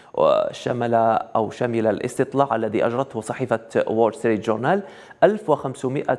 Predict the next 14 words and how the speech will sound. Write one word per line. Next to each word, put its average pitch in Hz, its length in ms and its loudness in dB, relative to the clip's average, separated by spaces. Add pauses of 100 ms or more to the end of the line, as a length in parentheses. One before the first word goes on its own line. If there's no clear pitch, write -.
ناخب 160 500 0
مسجل 117 520 0
في - 140 -2
الفترة 127 520 0 (360)
من 73 160 -4
التاسع 123 420 -2
والعشرين 117 540 0
نوفمبر 160 480 2
الماضي 139 480 0 (120)
إلى 175 280 4 (180)
الرابع 117 380 2
من 113 180 -4
ديسمبر 117 560 0 (200)
الجاري. - 840 -4